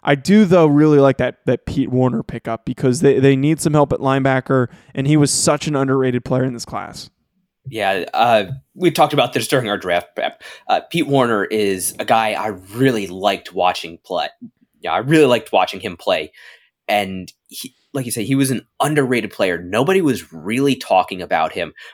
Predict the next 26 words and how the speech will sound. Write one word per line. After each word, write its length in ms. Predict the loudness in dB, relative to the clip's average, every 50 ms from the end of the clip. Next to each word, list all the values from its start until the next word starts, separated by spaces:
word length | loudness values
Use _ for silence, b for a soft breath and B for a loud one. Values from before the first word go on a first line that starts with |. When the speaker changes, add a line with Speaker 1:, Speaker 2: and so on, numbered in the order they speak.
| B
Speaker 2:
but 100 | -6 -6
he 100 | -4 -2
was 160 | -4 -4 -4 -4
just 240 | -4 -6 -6 -6 -12 _ _ _ _
all 320 | 4 4 6 4 4 2
over 240 | 0 -2 -2 -2 -4
the 80 | -4 -4
field, 400 | -4 -6 -6 -6 -6 -6 -8 B B B B B _ _
played 140 | -4 -2 -2
with 180 | -2 -4 -6
great 260 | -6 -2 0 0 2 0
energy. 420 | 0 -2 -2 -4 -2 -2 -2 0
I 120 | 0 -2
think 280 | -2 -2 -6 -6 -6 -10 -20 _ _
really 320 | -4 -2 -2 -2 -2 -4 -4 -2
underrated 580 | -2 0 0 0 0 0 -4 -2 -2 -2 0
athleticism. 760 | 0 -2 -2 -4 -4 -4 -4 -4 -4 -8 -10 -10 -10 -10 -10 -12 -14 b b b b b b b b _ _ _ _ _
It 140 | -10 -10 -10 _ -16
wouldn't 440 | -14 -10 -2 0 0 0 0 -4 -4
surprise 440 | -4 -4 0 2 2 2 2 0
me 80 | -4 -6
at 100 | -8 -6
all 360 | -4 -2 0 0 -2 -4 -8 _
to 80 | -10 -8
see 320 | -6 -4 -2 -2 -2 -4
him 440 | -4 -4 -4 -4 -2 -4 -6 -8